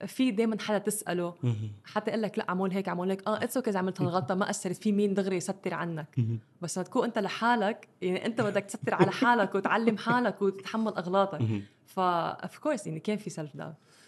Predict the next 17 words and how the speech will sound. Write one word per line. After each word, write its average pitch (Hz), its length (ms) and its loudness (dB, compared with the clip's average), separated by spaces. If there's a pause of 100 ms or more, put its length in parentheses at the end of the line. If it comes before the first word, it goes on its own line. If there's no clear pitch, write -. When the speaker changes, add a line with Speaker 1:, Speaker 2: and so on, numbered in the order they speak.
(540)
Speaker 2:
إيه 139 60 8
اللي 175 100 4
خلاكي 135 360 2
تختاري 117 420 0
حتى 110 440 -4
الماركتينج؟ 101 580 -4 (320)
Why 113 200 0
marketing؟ 110 460 2 (180)
Why 135 240 6
especially 131 380 2
مع 104 180 2
الكوتشز 113 600 4
أو 98 200 -2
consultant؟ 104 360 -2
إيه 90 120 -6 (160)
Speaker 1:
مم. 180 100 -2
Speaker 2:
السبب؟ 95 440 0